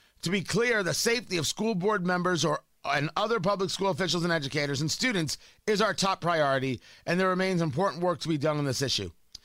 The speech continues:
However, there was no justification for some of the language in the letter. We should have had a better process in place to allow for consultation on a communication of this significance. We apologize for the strain and stress this situation has caused you and your organizations.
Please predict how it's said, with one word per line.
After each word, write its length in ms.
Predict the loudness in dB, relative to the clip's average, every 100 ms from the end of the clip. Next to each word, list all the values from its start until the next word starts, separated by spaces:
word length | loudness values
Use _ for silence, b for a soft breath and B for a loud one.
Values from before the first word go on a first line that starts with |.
| B B
However, 320 | 0 2 2
there 100 | 0
was 160 | 0 0
no 200 | 0 2
justification 640 | 0 -2 -6 -2 0 -2
for 80 | -2
some 180 | -2 0
of 40 |
the 80 | 0
language 500 | 0 0 0 -2 -2 b b _ -2
in 200 | 0 2
the 120 | 2
letter. 260 | 2 2 0
We 80 |
should 160 | 0 0
have 120 | 0
had 160 | 0 0
a 40 |
better 320 | 0 0 0
process 400 | 0 0 0 -2
in 140 | -4 -4
place 340 | -2 -2 -2 B B B
to 100 | 0
allow 200 | 2 2
for 120 | 0
consultation 680 | -2 -2 -2 -2 0 2 0
on 120 | -2
a 40 | -2
communication 600 | -4 -4 -2 -2 -2 -2
of 80 |
this 160 | -2 -2
significance. 640 | -2 -4 -6 -6 -10 -12 -16 b b b
We 100 | -4
apologize 640 | -4 0 0 2 2 0 -2
for 80 | -2
the 80 |
strain 380 | -2 0 0 2
and 100 | 0
stress 300 | 0 0 0
this 160 | -2 -4
situation 640 | -2 -2 0 0 0 -2
has 120 | -4
caused 340 | -2 0 0 0
you 300 | 0 0 -4 B B B -4
and 220 | -2 2
your 180 | 0 0
organizations. 840 | 0 0 -2 -2 -2 -4 -6 -14